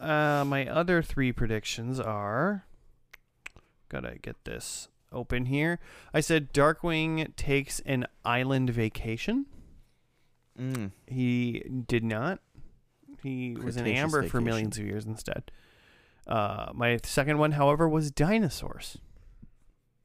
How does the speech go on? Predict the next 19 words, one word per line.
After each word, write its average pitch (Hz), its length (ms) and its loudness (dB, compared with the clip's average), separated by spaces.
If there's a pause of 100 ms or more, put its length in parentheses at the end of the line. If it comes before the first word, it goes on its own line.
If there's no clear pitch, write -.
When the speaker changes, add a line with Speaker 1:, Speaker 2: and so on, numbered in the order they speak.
(320)
Speaker 2:
Oh, 185 100 0
yeah. 196 280 4 (260)
Speaker 1:
Spot 180 380 2
on. 202 240 0 (440)
Speaker 2:
I 139 120 -4
forgot 151 440 4
<laughs> 214 140 8
about 123 280 6
that. - 300 2 (2500)
Hmm. 120 160 -6 (440)
Speaker 1:
And 143 140 6
my 139 120 8
other 151 180 6
one 151 140 6
was 135 180 4
Gosalyn 135 720 6
is 131 180 2
a 127 60 2
superhero 117 720 2